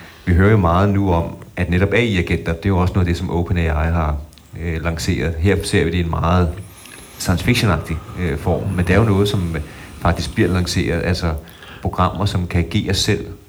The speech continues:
kan gøre ting, øh, så du aldrig mere skal tænke på at bestille din rejse, eller hvor du skal hen. Det kommer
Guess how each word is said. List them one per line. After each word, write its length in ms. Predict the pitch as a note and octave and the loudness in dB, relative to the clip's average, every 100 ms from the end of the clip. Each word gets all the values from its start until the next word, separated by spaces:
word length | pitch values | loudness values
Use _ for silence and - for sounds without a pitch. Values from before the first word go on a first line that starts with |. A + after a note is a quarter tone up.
| - | -12
kan 160 | - F2 | -4 -2
gøre 300 | - F2 G2 | 0 0 0
ting, 300 | G2 D#2+ G#1+ - F2+ | -2 -2 -4 -8 -8
øh, 80 | |
så 100 | F2+ | -6
du 160 | F2 E2 - - - | -4 -6 -8 -16 -6
aldrig 220 | - E2+ F#2 | -2 0 0
mere 160 | F#2 | 0
skal 200 | - F2+ - | -4 -6 -4
tænke 200 | - F2 | -2 -2
på 60 | F2+ | -2
at 60 | |
bestille 280 | - - - | -4 -4 -4
din 120 | F#2 | -2
rejse, 280 | D#2 D#2 E2 | 0 -2 -2
eller 100 | F2 | -4
hvor 140 | E2 | -4
du 60 | E2 | -6
skal 140 | F2 D#2+ | -4 -2
hen. 140 | F#2 F2 | -2 -2
Det 120 | G2 F#2 - - - - - | -4 -6 -8 -20 -20 -18 -2
kommer 160 | G2 | 0